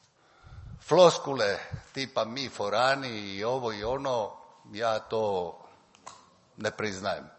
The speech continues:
Ja priznajem svakoga, bez obzira odakle, ako poštuje zakone ovoga grada, poštuje običaje,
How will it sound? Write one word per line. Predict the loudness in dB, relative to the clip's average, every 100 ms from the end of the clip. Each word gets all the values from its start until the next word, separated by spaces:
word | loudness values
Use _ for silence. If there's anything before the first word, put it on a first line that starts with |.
| -20 _ _ -20 -20 _ _ _ -2
Ja | 2 2 2
priznajem | -4 -4 -6 -6
svakoga, | -4 0 0 -2 -4 -4
bez | -4 -4 -4
obzira | -6 -6 -4
odakle, | -4 -2 -4 -4 -4 -4 -4
ako | -4 -4 -6
poštuje | -8 -8 -8 -8 -8
zakone | -4 -4 -4 -8 -10
ovoga | -8 -8 -8 -8
grada, | -4 -4 -4 -6
poštuje | -8 -10 -10 -8
običaje, | -8 -10 -10 -8 -8